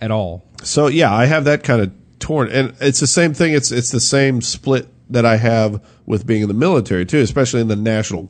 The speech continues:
Speaker 2: Guard, because who are they gonna call up to take all the guns away if the black helicopters did come and the guys with the blue helmets, and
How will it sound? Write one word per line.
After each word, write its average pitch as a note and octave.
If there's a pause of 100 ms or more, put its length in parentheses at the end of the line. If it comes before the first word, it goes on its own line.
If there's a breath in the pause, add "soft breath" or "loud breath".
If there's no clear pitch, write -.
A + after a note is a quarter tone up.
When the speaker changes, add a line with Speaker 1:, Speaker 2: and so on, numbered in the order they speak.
Speaker 2:
Guard, A2+ (380 soft breath)
because G2+ (500 soft breath)
who E3+
are D#3
they C#3+
gonna C3
call B2+
up B2+
to -
take A#2
all A2
the G#2
guns G#2+
away G2+
if G2
the A2
black G#2
helicopters G2
did G2
come G2
and F#2
the F#2+
guys F#2+
with F#2
the F2+
blue F#2
helmets, F2
and -